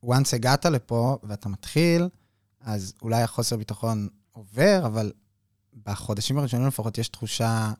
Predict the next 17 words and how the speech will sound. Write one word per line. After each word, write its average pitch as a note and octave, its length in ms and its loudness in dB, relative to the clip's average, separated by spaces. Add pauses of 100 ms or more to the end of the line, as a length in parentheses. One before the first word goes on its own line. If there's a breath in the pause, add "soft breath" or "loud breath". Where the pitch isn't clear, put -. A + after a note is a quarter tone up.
(400)
אה, G2 240 -8
מאוד G2+ 280 -4
קשה G#2 260 -4
של A2 180 -6
תסכול, A2 580 -4 (840)
אה, G2+ 60 -20 (1500)
כי G2 520 -6 (120)
אתה - 160 -8
בעצם A2+ 340 2 (720)
יושב B2 260 2
מול B2 180 4
משהו A#2 240 2
שלמדת A#2 360 0
עכשיו A#2 360 0 (280)
כמה A#2+ 180 -2
שנים, A#2+ 420 -2
ואתה A2+ 200 -4